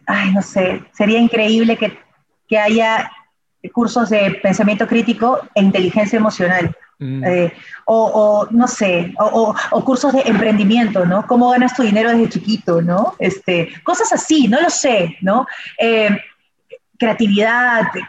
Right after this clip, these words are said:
Speaker 1: ¿qué? No lo sé, no lo sé. Entonces, eh, simplemente, este, es, es, es importante, es importante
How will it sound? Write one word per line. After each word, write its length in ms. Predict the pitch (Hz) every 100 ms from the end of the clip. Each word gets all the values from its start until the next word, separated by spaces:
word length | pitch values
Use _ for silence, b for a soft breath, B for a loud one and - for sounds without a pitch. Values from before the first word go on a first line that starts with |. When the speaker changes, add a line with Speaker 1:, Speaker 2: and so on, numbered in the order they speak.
| -
Speaker 1:
¿qué? 120 | 359 -
No 180 | 302 339
lo 120 | 294
sé, 260 | - 170 156
no 160 | 240 285
lo 120 | 220
sé. 200 | - 160
Entonces, 460 | 196 294 294 330 -
eh, 560 | 254 247 240 220 202 - _ _ - - _ _ _ _ _
simplemente, 600 | - 330 302 339 330 - 320 320 320
este, 1080 | 240 220 - - 220 208 202 196 190 190 180 B B B B B - _ _ _ _ _ _ _ _ -
es, 300 | 247 254 - -
es, 380 | 262 - - -
es 180 | 254 311
importante, 1200 | 302 233 - 240 233 262 262 226 - - - - _ -
es 160 | 247 294
importante 1000 | 277 240 240 240 262 254 254 226 190